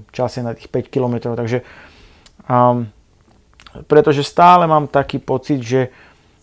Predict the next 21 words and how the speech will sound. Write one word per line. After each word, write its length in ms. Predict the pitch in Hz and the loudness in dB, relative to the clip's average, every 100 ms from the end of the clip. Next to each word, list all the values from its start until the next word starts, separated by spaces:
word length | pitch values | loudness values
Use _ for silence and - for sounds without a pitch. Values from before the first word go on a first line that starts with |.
| _ - | _ -10
vo 160 | 135 135 | -2 2
veľa 320 | 151 156 135 | 4 2 2
športových 480 | - 147 147 139 127 | 4 2 2 -2 -2
odvetviach, 880 | 135 123 131 - 147 151 - - | -8 -6 -6 -4 0 0 0 -6
ktoré 400 | - 131 131 127 117 _ | -4 0 0 0 -2 _
sú 400 | - - 135 135 | -16 -6 -4 -4
hlavne 560 | - - 123 127 123 120 | -6 -6 -2 -2 -6 -12
asi 240 | - - | -14 -14
na 80 | 117 | -14
Slovensku, 640 | - 131 131 131 - - | -8 -6 -6 -8 -10 -10
možno 240 | 113 117 113 - - - | -8 -8 -12 -16 -20 -10
toto 240 | 139 131 | -4 0
bola 240 | 131 127 120 | 2 4 2
z 80 | |
Milána, 480 | 110 123 127 127 135 | 0 -2 0 0 -2
čiže 240 | - 113 - | -8 -14 -14
nejaká 240 | - - | -16 -8
Talian-, 320 | 127 131 127 | -6 -6 -8
talianska 560 | 123 143 131 131 - 139 | -10 -8 -8 -10 -12 -10
práca, 400 | 139 135 - - - - - - | -8 -8 -10 -16 -18 -20 -18 -6
tak, 240 | 123 117 | -6 -4